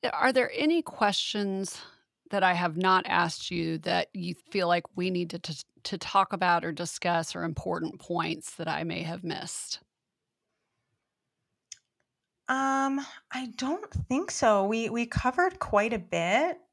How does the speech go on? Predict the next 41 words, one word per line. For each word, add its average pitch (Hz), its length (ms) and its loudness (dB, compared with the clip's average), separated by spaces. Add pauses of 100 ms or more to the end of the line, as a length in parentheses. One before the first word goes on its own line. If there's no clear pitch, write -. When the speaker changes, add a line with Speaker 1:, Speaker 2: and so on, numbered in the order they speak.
(180)
Speaker 2:
Um, 208 800 2 (1040)
I 220 100 10
mean, 220 140 2
I 208 100 4
could 214 220 0
probably 220 560 4
do 196 220 2
an 190 120 2
entire 175 500 2
episode 175 680 0
on 175 560 0
what 180 260 2
parents 180 480 -4
can 175 200 -4
do 170 180 -2
to 170 80 -2
help 170 240 -2
their 165 120 -4
children 170 840 -4
have 175 240 2
a 175 60 -2
better 165 220 2
relationship 160 600 -6
with 180 100 -4
food 214 220 2
in 208 100 4
their 208 240 0
<laughs> - 120 -2
body. 254 420 2 (340)
I 254 100 10
can 262 200 6
talk 269 240 6
for - 180 8
hours 208 420 8
about 185 300 2
that, 185 340 0
but, 180 220 -2 (100)
um, 175 460 0
but 190 160 6
I 196 100 6
think 247 380 0